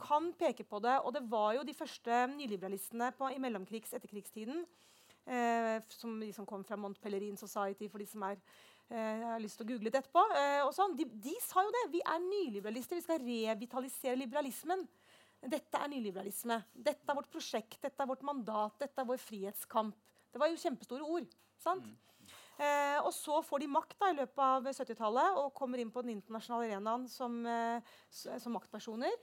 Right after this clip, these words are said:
Speaker 1: eh, og plutselig får, er det borte. Ikke sant? Hvor ble det av?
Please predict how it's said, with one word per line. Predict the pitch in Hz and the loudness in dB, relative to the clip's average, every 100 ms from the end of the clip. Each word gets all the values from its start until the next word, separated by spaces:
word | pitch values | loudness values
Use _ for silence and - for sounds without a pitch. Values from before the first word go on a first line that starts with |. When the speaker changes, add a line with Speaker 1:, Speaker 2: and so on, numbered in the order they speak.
| 320 | -4
Speaker 1:
eh, | 294 277 269 262 262 | -2 0 0 0 0
og | - - | -2 -6
plutselig | 330 - | -8 -6
får, | 262 285 | -6 -2
er | |
det | 277 | -2
borte. | 269 - 202 _ _ _ _ _ _ _ _ _ | -2 -8 -10 _ _ _ _ _ _ _ _ _
Ikke | - | 0
sant? | 339 269 | 0 2
Hvor | 254 | -2
ble | 240 294 | 0 2
det | 294 | 6
av? | 269 339 | 6 6